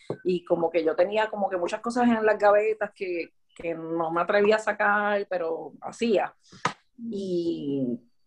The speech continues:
y... pues entonces pues tuve esa oportun-, una oportunidad de, de tomar un curso con Fomento Empresarial en Mayagüez,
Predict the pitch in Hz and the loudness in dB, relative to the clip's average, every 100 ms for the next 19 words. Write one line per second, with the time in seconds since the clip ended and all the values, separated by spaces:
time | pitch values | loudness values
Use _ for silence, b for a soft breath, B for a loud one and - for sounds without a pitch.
0 | _ 196 190 185 180 170 156 170 226 208 | _ 2 4 4 4 2 2 -2 0 -2
1 | - - 165 170 180 - 208 208 190 208 | -2 0 4 6 6 2 -4 -4 -4 -6
2 | 202 196 185 190 190 202 196 196 190 202 | -6 -6 -6 -8 -10 -8 2 4 4 2
3 | 190 156 - - - _ _ - _ - | -4 -6 -8 -20 -20 _ _ -20 _ -6
4 | 180 165 151 196 208 214 226 226 220 202 | -2 -2 -2 -4 0 6 6 6 2 0
5 | 190 190 180 175 - 175 175 160 156 170 | 0 0 -2 -4 -2 -4 -2 -4 -2 -4
6 | - 220 220 220 220 220 220 220 247 320 | -4 -4 -2 0 0 0 -2 -2 0 0